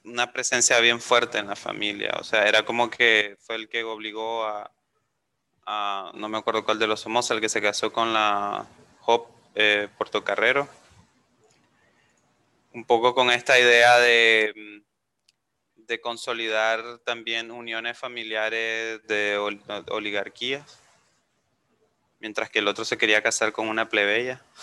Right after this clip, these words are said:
<laughs> Em, ¿qué, qué, qué más? Bueno, incluso entiendo, bueno, en el documental se dice eso,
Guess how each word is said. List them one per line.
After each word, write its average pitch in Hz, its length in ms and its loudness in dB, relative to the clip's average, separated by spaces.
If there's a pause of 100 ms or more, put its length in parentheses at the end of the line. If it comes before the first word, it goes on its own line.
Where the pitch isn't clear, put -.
(160)
<laughs> - 160 -10 (1600)
Em, 104 1120 0 (1200)
¿qué, 107 360 -2
qué, 107 500 0
qué 117 140 0
más? 113 320 0
Bueno, 113 480 4
incluso 127 580 2
entiendo, 147 680 2
bueno, 110 220 0
en 104 40 -2
el 104 60 -4
documental 110 420 -2
se - 140 2
dice 131 360 4
eso, - 280 -8